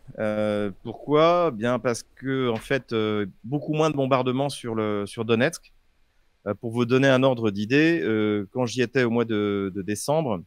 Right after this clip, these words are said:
euh, en fait, euh, ça bombardait tous les jours,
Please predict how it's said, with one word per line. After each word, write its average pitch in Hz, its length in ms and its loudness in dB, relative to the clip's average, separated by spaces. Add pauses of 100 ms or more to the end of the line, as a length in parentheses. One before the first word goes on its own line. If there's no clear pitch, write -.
(1040)
euh, 101 320 4
en 95 160 -4
fait, 160 380 0 (360)
euh, 101 80 0
ça 123 200 4
bombardait 123 400 2
tous 147 160 -2
les 139 100 6
jours, 104 320 -4